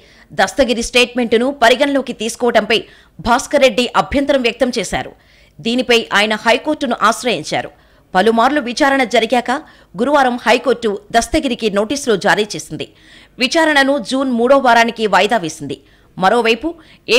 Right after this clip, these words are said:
వన్ నిందితుడు ఎర్రగంగిరెడ్డి వ్యవహారం ఇంకా ఎటూ తేలలేదు. సిట్టు దర్యాప్తు సమయంలో అరెస్టైన ఎర్రగంగిరెడ్డి ఆ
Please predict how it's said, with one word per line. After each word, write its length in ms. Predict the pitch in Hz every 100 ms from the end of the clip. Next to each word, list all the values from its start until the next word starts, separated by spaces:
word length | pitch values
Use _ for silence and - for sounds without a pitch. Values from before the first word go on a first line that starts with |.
| 277
వన్ 120 | 277 240
నిందితుడు 400 | 247 247 226 214 - _ 202
ఎర్రగంగిరెడ్డి 600 | 262 277 262 240 208 220
వ్యవహారం 460 | 208 208 247 214 214 - 190
ఇంకా 180 | 208 247 233 196
ఎటూ 140 | 254 247
తేలలేదు. 460 | 190 190 190 131 135 - _ _ _ _ _ -
సిట్టు 260 | 320 320 359 254
దర్యాప్తు 380 | 277 330 330 285 285
సమయంలో 400 | 254 247 233 247 - 214
అరెస్టైన 480 | 240 - 254 233 214 - 202
ఎర్రగంగిరెడ్డి 640 | 233 254 240 226 226 240 330 _ _ -
ఆ 20 | 214